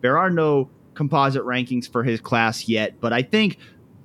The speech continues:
pretty much everybody expects Chris Henry Junior is gonna be a five-star player in his class, probably one of the top overall players in his class. I mean, you just,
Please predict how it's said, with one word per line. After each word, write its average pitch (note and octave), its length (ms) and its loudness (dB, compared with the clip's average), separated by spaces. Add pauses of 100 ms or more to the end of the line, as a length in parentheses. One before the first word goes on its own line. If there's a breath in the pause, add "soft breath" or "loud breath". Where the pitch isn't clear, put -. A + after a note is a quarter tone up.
(160)
pretty D#4 240 0
much B3+ 180 2
everybody D#3+ 460 2
expects B2+ 420 -2
Chris C3 220 -2
Henry B2 240 2
Junior A2+ 300 2
is G#2+ 100 -2
gonna A2+ 180 2
be G#2 120 2
a G2 40 -2
five-star G2 540 2
player F#2+ 320 2
in F#2 60 -4
his F#2 120 -4
class, F2 300 -8
probably B2+ 320 2
one A2+ 140 0
of G#2 60 -2
the G2+ 60 0
top F#2+ 300 -2
overall F2+ 400 0
players E2 360 0
in F2 80 -4
his E2+ 140 -2
class. A#1 340 -6
I F2+ 40 -2
mean, G#2 180 4
you C#3 140 8
just, C3+ 180 2